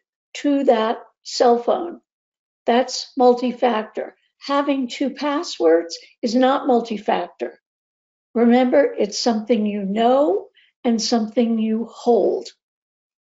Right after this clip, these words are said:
Then it's multi-factor. And in some cases,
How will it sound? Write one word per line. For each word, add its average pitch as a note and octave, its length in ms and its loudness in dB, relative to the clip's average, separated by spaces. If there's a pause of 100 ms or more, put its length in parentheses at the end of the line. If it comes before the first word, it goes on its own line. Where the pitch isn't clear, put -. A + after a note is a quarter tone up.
(460)
Then A#3+ 440 4 (100)
it's - 240 -6
multi-factor. G#3 880 -4 (400)
And C#4 300 0
in C#4+ 160 0
some B3 320 0
cases, G#3+ 640 -2